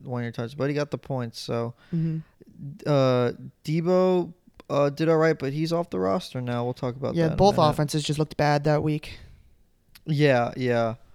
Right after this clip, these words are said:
Speaker 1: Um, for sure. Um, Cooper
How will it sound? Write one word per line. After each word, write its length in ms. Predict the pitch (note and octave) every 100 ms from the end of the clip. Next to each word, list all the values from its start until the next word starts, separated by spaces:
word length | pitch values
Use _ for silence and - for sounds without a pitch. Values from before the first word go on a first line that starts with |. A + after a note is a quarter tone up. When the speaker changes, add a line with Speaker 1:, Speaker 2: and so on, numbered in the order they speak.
| - - - -
Speaker 1:
Um, 320 | A#2+ A#2+ - _ - -
for 200 | - D3
sure. 460 | B2 B2 A2+ A2+ B2+ _ _ _ _ _
Um, 640 | D3+ B2+ B2 B2 A#2 A#2 A#2+ _ _ _ _ _ _ _ _ _ _ - _ _ _
Cooper 680 | - F3 D3 D3+ D3+ D3 C3+